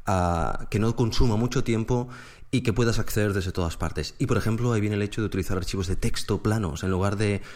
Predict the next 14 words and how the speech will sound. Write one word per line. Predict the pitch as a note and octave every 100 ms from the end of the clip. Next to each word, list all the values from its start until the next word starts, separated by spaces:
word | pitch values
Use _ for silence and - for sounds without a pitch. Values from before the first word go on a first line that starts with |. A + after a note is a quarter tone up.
| - -
una | - A2
herramienta | G2+ A2 A2
súper | - A2+ A2
fantástica | F#2 F2 G2+ - G2
que | F#2
puedes | G#2 F#2
hacer | G2+ F#2
múltiples | F#2 A#2+ A2 G2 F#2
enlaces | F#2+ G#2+ G2 F#2+
y | F#2+
muchas | G#2 - -
cosas, | - F#2+ D2+ - - - - - - - - -
pero | A#2+ A2+
que, | - G#2+ B2 -